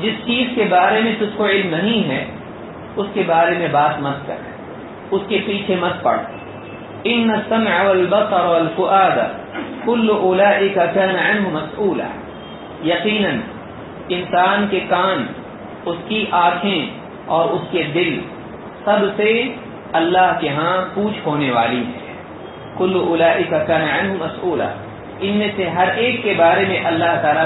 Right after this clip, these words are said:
پوچھنے والا ہے۔ یہ آیت سورہ بنی اسرائیل کے آیت نمبر چھتیس ہے۔ اس آیت میں اللہ تعالیٰ نے یہ بتلایا کہ ہر انسان سے اس کے کان، اس کی آنکھیں اور اس کے دل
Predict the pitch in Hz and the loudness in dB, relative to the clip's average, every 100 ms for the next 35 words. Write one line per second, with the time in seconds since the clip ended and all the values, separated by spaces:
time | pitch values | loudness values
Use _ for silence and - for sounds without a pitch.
0 | 160 151 - 143 113 95 90 - - - | 0 -4 -4 -4 -4 -4 -4 -6 -8 -10
1 | - - - - - - - - - - | -12 -12 -12 -12 -12 -12 -12 -12 -12 -12
2 | - - 196 180 196 214 220 220 - - | -12 -6 0 4 6 6 4 0 -10 -2
3 | 202 196 175 190 185 - 165 190 208 196 | 0 2 2 0 0 2 4 4 2 0
4 | 165 170 170 165 160 - 151 214 208 - | 2 2 2 -2 -4 -4 -4 -2 -4 -4
5 | 127 139 - - - - - - - - | -6 -8 -10 -14 -14 -12 -12 -6 -2 -2
6 | - 196 208 220 220 202 190 202 196 - | 2 4 6 4 0 0 2 4 2 4
7 | 170 175 156 160 190 - - - - - | 2 4 2 0 -2 -6 -10 -12 -12 -12
8 | - - - - 202 196 165 170 165 175 | -12 -12 -14 -10 -2 0 2 2 2 4
9 | 190 208 214 190 - - 185 202 202 180 | 4 4 2 -2 -4 -2 0 2 0 -4
10 | - 180 196 214 208 202 220 214 185 175 | -2 0 2 0 -2 0 0 0 -4 -6
11 | - 165 - 170 180 202 214 220 - - | -4 -4 0 0 2 2 0 -4 -8 -12
12 | - 160 - 147 - 165 196 208 214 226 | -8 -8 -4 -4 -2 0 0 -2 -2 -2
13 | 262 170 165 180 - 160 139 170 | -2 0 0 0 -2 -2 0 0